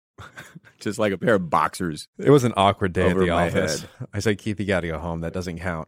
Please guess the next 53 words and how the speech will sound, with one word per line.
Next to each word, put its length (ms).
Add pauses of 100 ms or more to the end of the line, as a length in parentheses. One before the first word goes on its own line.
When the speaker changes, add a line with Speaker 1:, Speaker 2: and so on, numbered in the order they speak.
Speaker 1:
Well, 180
I 80
mean, 140
people 220
were 80
saying, 180
like, 180
if 80
you 140 (240)
wear 280
a 40
mask, 580
that 280
would 180
cause 260
you 100
to 80
touch 260
your 80
face 320
more 220
often. 480
And 120
so 160
masks 320
could 240
actually 680 (420)
be 180
more 220
dangerous 480
than 140
helpful. 600
Speaker 2:
And 80
then 100
how 180
thick 320
does 160
your 80
mask 320
have 180
to 80
be? 300
How 160
many 260
masks 480
do 100
you 100
have 260
to 80
wear? 360
Speaker 1:
Ooh, 220
triple 300
mask. 360